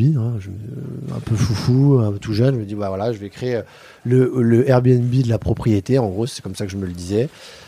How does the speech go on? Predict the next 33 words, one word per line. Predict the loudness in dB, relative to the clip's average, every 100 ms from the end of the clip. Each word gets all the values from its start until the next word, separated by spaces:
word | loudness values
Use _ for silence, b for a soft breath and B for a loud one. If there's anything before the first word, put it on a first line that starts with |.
| B
Euh, | -8 -6 -6
donc | -2 -2 0 -2
une |
plateforme | -2 0 2 2
qui | 0 -8
permet | -2 0 2
de | 0
diviser | 0 0 2 2
les |
coûts | 2 0
d'acquisition, | 0 -2 -2 -2 -2 -4
on |
achète | -2 -2 -4
à |
plusieurs, | -6 -2 2 2 0 B B -6
de | 0
mutualiser | 0 2 4 4 4
les | 4
charges | 2
d'entretien | 2 0 0 0 -2 _ _ _ _
par | -6 -6
le | -4
nombre | -4 -6
d'acheteurs, | -8 -4 -4 -4 B B B B _
et | 0 0
su-, | 0 -10 -14 -14
de | -12 -12 -2 0
facto | 0 0 2 0
d'augmenter | 2 2 2 -2 -2 -6
significativement | 0 -2 0 -4 -6 -4 0 2
le | 4
taux | 4
d'occupation. | 2 2 0 0